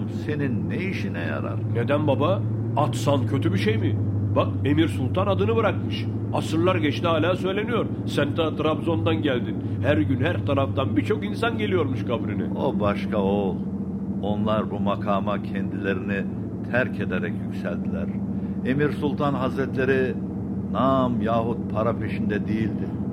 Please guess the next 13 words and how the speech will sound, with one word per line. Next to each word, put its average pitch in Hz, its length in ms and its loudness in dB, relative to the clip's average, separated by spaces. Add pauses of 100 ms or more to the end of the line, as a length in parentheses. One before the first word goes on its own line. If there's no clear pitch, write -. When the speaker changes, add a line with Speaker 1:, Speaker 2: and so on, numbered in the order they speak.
(720)
Speaker 2:
Gene 127 260 2
vaaza 135 360 2
başladık 127 500 0
baba, 120 380 2
bırakalım 113 440 0
bunları. 101 360 0 (120)
Hadi - 220 -2
sen 139 180 0
Emir 135 200 2
Sultan'a 127 420 0
anlatmaya 123 480 0
devam 120 320 0
et. 98 80 -4